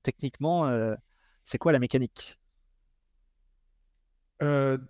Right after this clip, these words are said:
Speaker 2: techniquement, ça sera toujours, toujours plus confortable de, euh, d'utiliser une C M P avec Google Tag Manager. Toujours.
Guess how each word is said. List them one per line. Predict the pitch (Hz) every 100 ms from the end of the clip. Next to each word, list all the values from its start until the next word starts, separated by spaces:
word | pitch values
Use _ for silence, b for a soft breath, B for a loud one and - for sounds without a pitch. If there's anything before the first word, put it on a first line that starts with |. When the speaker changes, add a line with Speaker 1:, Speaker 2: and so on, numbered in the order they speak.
| _ -
Speaker 2:
techniquement, | 170 175 175 - 160 175 190 180
ça | - 131
sera | - 151 151 123 123 123 113 110 _ _ -
toujours, | 202 202 160 151 143 113 _ -
toujours | 175 165 143 123 - _
plus | - 185 185
confortable | - 151 139 - 127 - 120 120 131 143 - _ _ _ _
de, | 113 95 113 117 123 123 -
euh, | 90 90
d'utiliser | 90 113 - 120 117 113 104 120 120 -
une | 98
C | 95 -
M | 117 107 98
P | 113 113 123 - _ _ _ -
avec | 117 104 113 117 - -
Google | 95 104 98
Tag | - 104
Manager. | 104 90 87 80 64 - _ -
Toujours. | 135 101 67